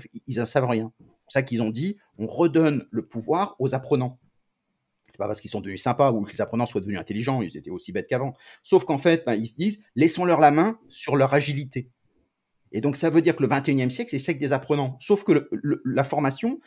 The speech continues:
n'est pas faite pour les apprenants, mais pour les experts. Autrement dit, ce qu'on pense des apprenants, on s'en fiche un peu. Or, maintenant, ça va être la chose la plus importante. Qu'est-ce qu'ils en pensent ? Euh, comment est-ce qu'ils fonctionnent ? Et comment je travaille avec eux ? Alors,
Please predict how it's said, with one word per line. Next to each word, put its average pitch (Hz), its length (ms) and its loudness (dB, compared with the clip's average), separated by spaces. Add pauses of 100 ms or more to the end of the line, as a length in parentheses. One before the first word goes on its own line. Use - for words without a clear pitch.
(180)
n'est 131 80 0
pas 175 120 -2
faite - 200 -4
pour 127 100 2
les 113 120 2
apprenants, 208 380 0
mais 131 100 -2
pour 185 120 -2
les 202 140 0
experts. 202 400 -8 (960)
Autrement 185 400 2
dit, 160 400 -4
ce - 100 -16
qu'on 147 140 0
pense 185 180 -2
des 127 120 0
apprenants, 175 380 4
on - 40 -6
s'en - 120 -8
fiche 190 220 -4
un 180 60 0
peu. 165 300 -2 (180)
Or, 131 120 4
maintenant, 131 360 0
ça 269 120 -2
va 117 100 2
être - 220 -8
la 135 140 2
chose 143 200 -2
la 131 60 2
plus 120 180 -8
importante. 135 440 -4 (260)
Qu'est-ce 170 200 0
qu'ils 151 180 -2
en 139 60 0
pensent ? 202 480 -2 (360)
Euh, 127 280 4 (100)
comment 208 200 6
est-ce 202 120 -2
qu'ils 165 100 -10
fonctionnent ? 190 520 -2
Et 143 120 0
comment 180 220 -2
je - 60 -12
travaille 180 340 0
avec 156 240 -2
eux ? 131 120 -10 (320)
Alors, - 220 -18